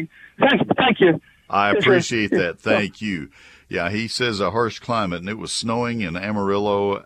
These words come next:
Speaker 2: within the last week, and that's, that's different than most of you experienced in the <laughs> last week.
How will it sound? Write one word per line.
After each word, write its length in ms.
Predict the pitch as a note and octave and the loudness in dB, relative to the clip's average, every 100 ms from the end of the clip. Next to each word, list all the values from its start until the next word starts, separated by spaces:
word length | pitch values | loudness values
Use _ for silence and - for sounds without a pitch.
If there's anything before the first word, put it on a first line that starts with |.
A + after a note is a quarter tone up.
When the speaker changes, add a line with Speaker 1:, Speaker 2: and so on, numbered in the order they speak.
| - | -12
Speaker 2:
within 400 | F#2 F#2 G2 F#2+ | -6 -4 -4 -4
the 80 | F2 | -4
last 380 | F2+ F#2 - | -6 -6 -8
week, 420 | D#2 E2 C#2 B1 F2 | -12 -10 -10 -10 -12
and 160 | C#2+ | -10
that's, 300 | D#2 E2 - | -10 -10 -10
that's 340 | - F2+ - - | -6 -8 -8 -14
different 520 | D#2+ G3+ G3 D2+ C#2 | -2 -2 0 -6 -10
than 140 | D2+ | -10
most 280 | D#2 F2+ - | -8 -8 -10
of 120 | D2 | -12
you 160 | D2 C#2+ | -10 -12
experienced 600 | C#2+ - D#2 D2 C#2+ - | -12 -12 -10 -10 -10 -10
in 100 | E2 | -12
the 80 | E2+ | -12
<laughs> 120 | E2 | -14
last 300 | C#2+ - - | -14 -14 -16
week. 420 | G2+ - D#2 - | -20 -20 -20 -20